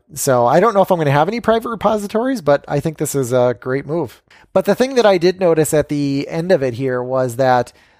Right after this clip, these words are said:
the story was originally scheduled for January eighth, uh, but apparently somebody broke their embargo,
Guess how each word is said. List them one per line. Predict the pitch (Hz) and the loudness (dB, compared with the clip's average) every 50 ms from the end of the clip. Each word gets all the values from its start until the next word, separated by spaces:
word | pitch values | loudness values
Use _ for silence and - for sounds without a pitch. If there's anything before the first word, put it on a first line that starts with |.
| _ _ | _ _
the | 156 143 | -4 -4
story | - - 185 180 190 214 208 185 170 160 156 | -2 0 2 4 4 4 4 4 4 4 2
was | 151 147 143 135 139 | 2 0 0 0 -2
originally | 147 139 147 156 147 160 156 143 143 | -4 -4 -4 -6 -4 -4 -4 -2 -2
scheduled | 135 - - 151 147 147 151 165 156 - | -2 -2 -2 -2 -2 0 0 -2 -2 -2
for | - 151 143 139 135 135 135 131 131 | -4 -4 -2 0 2 2 2 0 -2
January | 123 117 139 147 143 143 139 131 127 135 - | -2 -2 -2 -2 -2 0 -2 -2 -2 -2 -4
eighth, | 156 151 156 202 285 - - - - _ _ _ _ _ _ _ _ | -4 -2 0 0 0 -2 -6 -14 -20 _ _ _ _ _ _ _ _
uh, | - 147 151 151 151 | 2 2 4 4 4
but | 139 156 156 | 4 2 0
apparently | 143 - 202 269 349 - 202 180 160 | 0 0 -2 -2 0 -2 -2 -2 0
somebody | - - 202 202 208 196 185 | 0 0 0 2 0 -2 -2
broke | 151 135 160 175 175 - | -2 0 0 0 0 2
their | - 165 151 | 0 0 0
embargo, | 143 135 127 135 160 175 151 131 123 117 127 147 165 - | 0 2 2 2 2 2 2 0 0 0 0 -2 -4 -6